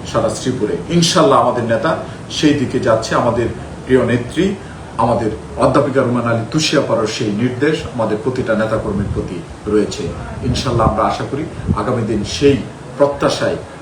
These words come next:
আমরা, আমাদের প্রতিটা নেতাকর্মী আমাদের এই কাজগুলি করে যাবেন। যেখানে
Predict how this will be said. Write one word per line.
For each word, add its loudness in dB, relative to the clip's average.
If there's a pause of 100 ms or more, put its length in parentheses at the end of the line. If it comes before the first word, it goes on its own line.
(120)
আমরা, 0
আমাদের 0
প্রতিটা -2
নেতাকর্মী -2 (460)
আমাদের 2 (440)
এই 0
কাজগুলি -4
করে 0
যাবেন। -4
যেখানে -6